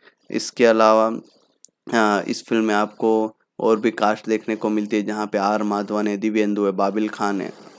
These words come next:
अपने रोल को पूरी तरह से जस्टिफिकेशन देते हुए नज़र आते हैं। जो कास्ट की चॉइस थी, वो काफ़ी बढ़िया थी। डायरेक्टर ने जिस तरह से परफॉर्मेंस निकलवाए, वो बढ़िया है। दिव्येंदु, जिन्होंने आप,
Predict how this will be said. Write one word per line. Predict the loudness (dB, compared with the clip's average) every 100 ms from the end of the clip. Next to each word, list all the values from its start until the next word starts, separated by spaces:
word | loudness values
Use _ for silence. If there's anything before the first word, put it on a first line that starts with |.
| -14 -8
अपने | -2 2 2
रोल | 4 4
को | 4 2 2 0
पूरी | -6 -2 2 2
तरह | 4 2
से | 2 0
जस्टिफिकेशन | 0 0 -4 -6 -6 -4 -2
देते | -2 -2
हुए | -2
नज़र | -2 0 0 0
आते | -2 -2 -4
हैं। | -6 -14 -20 -20 -20 -20 _ -18
जो | 0 6 6 6 4 0
कास्ट | 2 2 0
की | -2 -2
चॉइस | 2 4 2 0
थी, | -2
वो | 0 0
काफ़ी | 0 0 0
बढ़िया | 0 0 0
थी। | -2
डायरेक्टर | -2 -2 0 0 0
ने | -2
जिस | -4 -6 -4
तरह | -4
से | -2
परफॉर्मेंस | -2 -4 -4 -4 -4 -6
निकलवाए, | -4 0 2 2
वो | 2 0
बढ़िया | 0 -2 -2
है। | -4 -6 -14 -20 -20 _ -14 -4
दिव्येंदु, | 0 2 2 2 0 -2 -6 -4
जिन्होंने | -2 0 2
आप, | 0